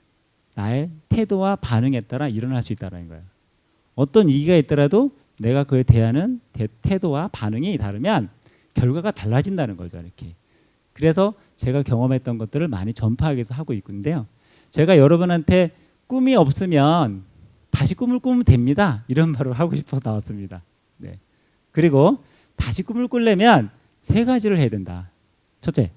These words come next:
제가 내 자신의 바깥에서 뭔가 가능성을 찾아내는 게 아니라 내 자신에서 뭔가를 하나 찾아냈죠. "어, 일본어를 할 수 있구나." 이런 거.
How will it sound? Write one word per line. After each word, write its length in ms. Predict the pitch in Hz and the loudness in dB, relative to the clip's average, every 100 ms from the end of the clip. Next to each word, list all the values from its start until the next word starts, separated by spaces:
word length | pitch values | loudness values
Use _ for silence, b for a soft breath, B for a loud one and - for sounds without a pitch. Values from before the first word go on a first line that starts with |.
| _ _ _ _ _ _ _ _ _ _ - | _ _ _ _ _ _ _ _ _ _ 0
제가 380 | 139 151 160 143 _ _ _ _ _ _ _ _ - | 4 6 4 0 _ _ _ _ _ _ _ _ -2
내 120 | 135 | 0
자신의 600 | - 127 165 170 160 120 _ _ | 2 0 0 0 0 0 _ _
바깥에서 580 | - - 185 185 175 165 | -10 -4 0 0 2 0
뭔가 280 | 127 143 147 | 2 0 0
가능성을 360 | 127 135 156 | 0 0 0
찾아내는 400 | 151 175 170 151 | 0 0 0 -2
게 80 | 156 | 0
아니라 200 | 127 123 | -2 -2
내 160 | 101 127 | 0 0
자신에서 500 | - 107 147 147 135 | 0 -2 -4 -2 -2
뭔가를 340 | 113 117 127 | -6 -4 -4
하나 100 | 139 139 | -4 -4
찾아냈죠. 560 | 180 175 - 101 87 - _ _ _ _ _ _ _ _ _ _ | -4 -4 -6 -8 -14 -16 _ _ _ _ _ _ _ _ _ _
"어, 200 | 113 117 | -6 -2
일본어를 400 | 120 139 190 196 | -2 -2 -4 -2
할 80 | 170 | -4
수 120 | - | -4
있구나." 240 | 139 175 196 | -10 -8 -4
이런 200 | 143 127 | -2 -2
거. 220 | 113 254 | -4 -6